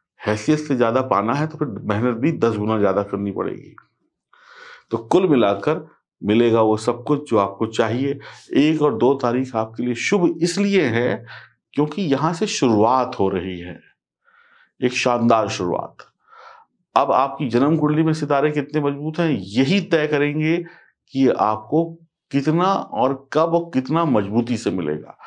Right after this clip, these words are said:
तो जन्म कुंडली की जांच करानी सबसे ज़्यादा आवश्यक है।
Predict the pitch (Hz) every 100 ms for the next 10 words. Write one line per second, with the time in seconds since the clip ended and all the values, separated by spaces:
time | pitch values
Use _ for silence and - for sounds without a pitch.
0 | - - - 98 139 160 147 131 127 110
1 | 95 104 117 - 104 104 104 - 104 -
2 | 135 127 131 120 123 - 131 151 147